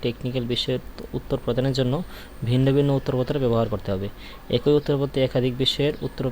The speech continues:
প্রদান করলে উত্তরপত্র বাতিল হবে। উত্তরপত্রে বিষয়কোড ভুল লিখলে বা পূরণ করলে বা একাধিক বিষয়ে, একাধিক বিষয়ের উত্তরপত্রে অন্য বিষয়ের উত্তর প্রদান করলে উত্তরপত্র বাতিল হবে। আর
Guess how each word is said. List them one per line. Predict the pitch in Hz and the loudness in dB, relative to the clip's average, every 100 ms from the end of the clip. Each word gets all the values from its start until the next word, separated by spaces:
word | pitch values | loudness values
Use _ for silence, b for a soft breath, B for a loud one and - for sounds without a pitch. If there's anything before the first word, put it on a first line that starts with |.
| - | -2
প্রদান | 120 127 127 | 2 2 2
করলে | 135 123 160 | 2 2 2
উত্তরপত্র | 131 - 123 123 | -2 -4 -2 0
বাতিল | 127 120 113 | 0 0 0
হবে। | 98 92 B B B - | 0 -2 B B B -6
উত্তরপত্রে | 131 - 139 139 143 | -4 0 2 2 2
বিষয়কোড | 131 - 139 135 117 104 | 2 2 2 2 0 0
ভুল | 123 | 2
লিখলে | 131 135 - 123 | 2 2 0 0
বা | 123 | 0
পূরণ | - 131 131 | 2 0 0
করলে | 123 113 117 | 0 0 2
বা | 120 | 2
একাধিক | 123 123 131 131 | 2 0 -2 -2
বিষয়ে, | 120 - 127 127 160 - | -2 0 0 0 -2 -2
একাধিক | 135 131 135 135 | -2 2 2 2
বিষয়ের | 135 135 135 | 0 0 -2
উত্তরপত্রে | - 131 131 135 | -4 -2 -2 -2
অন্য | - 131 139 | 0 2 2
বিষয়ের | 127 - 131 135 | 0 0 0 0
উত্তর | 139 - 131 | -6 -4 0
প্রদান | 127 131 | 2 2
করলে | 131 127 139 - B B B | 2 2 2 -2 B B B
উত্তরপত্র | 139 143 131 131 | -2 2 2 2
বাতিল | 127 123 127 | 2 2 0
হবে। | 110 95 95 B B - | -2 -4 -8 B B -8
আর | 113 | -6